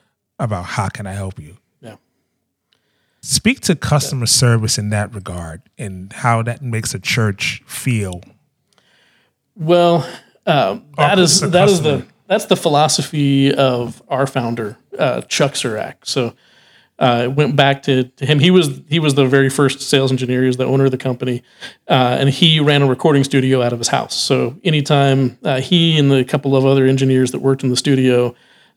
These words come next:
Speaker 2: uh, if they were not in the studio recording sessions, they would be on the phone talking to other people who had studios and other musicians around the country. Um,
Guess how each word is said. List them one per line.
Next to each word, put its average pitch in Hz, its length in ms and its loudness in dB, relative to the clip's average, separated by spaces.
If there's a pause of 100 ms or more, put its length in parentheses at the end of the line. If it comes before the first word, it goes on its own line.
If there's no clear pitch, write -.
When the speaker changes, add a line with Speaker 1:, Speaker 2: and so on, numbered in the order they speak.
Speaker 2:
uh, 123 140 -6
if - 100 -8
they 165 100 4
were 151 160 0
not 135 460 2 (160)
in 160 180 0
the 143 60 2
studio 139 720 2 (400)
recording 135 400 0
sessions, 135 480 2
they 131 100 4
would 127 140 2
be 135 100 0
on 127 160 0
the 113 60 -4
phone 139 540 2
talking 135 420 0
to 135 180 -6
other 160 240 2
people 143 380 -4
who 147 160 -4
had 135 200 0
studios 131 560 0
and 135 60 0
other 131 140 2
musicians 127 500 0
around 123 220 -2
the 120 60 -4
country. 127 460 -2 (680)
Um, 123 420 2